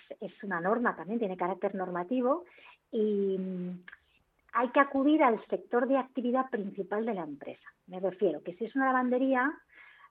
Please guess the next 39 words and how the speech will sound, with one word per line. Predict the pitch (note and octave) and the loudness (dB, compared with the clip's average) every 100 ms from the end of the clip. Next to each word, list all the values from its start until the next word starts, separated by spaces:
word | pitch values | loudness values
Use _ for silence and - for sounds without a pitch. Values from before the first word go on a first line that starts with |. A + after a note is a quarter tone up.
| - | 0
eh, | F3 F3 E3 D#3 | 4 6 4 2
¿existe | F3 G#3+ G3 | 0 -2 2
un | D#4+ | 2
convenio | D4+ G#3 F#3+ | 4 2 2
colectivo | F3+ E3 F3 F#3 | 2 0 0 2
de | E3+ | 2
lavanderías | D#3+ D#3 D3+ D3+ A#3+ F4 F4 | 2 0 -2 0 2 2 -2
en | |
Madrid? | F3 D#3+ B3 A4 - | -6 -2 0 0 -2
Yo | G#3+ | -4
no | G#3+ | -4
sé | - F#4 - | -2 -4 -4
por | G3 | -4
qué | G3+ | 2
le | F#3+ | 2
habrá | F#3+ | 4
dicho | F3+ F3+ F#3 | 2 0 -2
eso. | B3+ - B3 | -2 0 0
Quizá | - F#3+ - A#3 D4+ - _ _ _ | -2 -8 6 8 8 0 _ _ _
es | G#3 - | -2 0
que | - C4 A#3+ - | 6 6 6 2
ese | G#3 C4 | -2 -2
convenio | A#3 A3+ A#3 A#3+ A3 | 0 0 2 6 4
ha | - | 4
perdido | G3 G#3+ G3 | 0 2 2
vigencia, | F3+ D#3 B3 D#4 D4 - F3 - | 0 0 2 2 2 -6 -12 -4
pero | F3+ F3 | -2 -2
también | E3+ G#3 A#3 | -2 0 0
me | |
extraña | B3 B3 D#4 C#4+ | 0 2 2 2
porque | F#3+ F#3 | 0 2
ahora | F3+ G3 | 2 4
con | G#3 | 6
la | G#3 | 6
ley | A3 C#4+ F4 | 8 6 6
están | - G3+ | 4 0
todo-, | G#3 G3+ G3 G3 | 2 2 2 0
todos | - F#3+ | 2 4
prorrogados. | - E3 D#3 G3 D4 | 4 0 4 6 6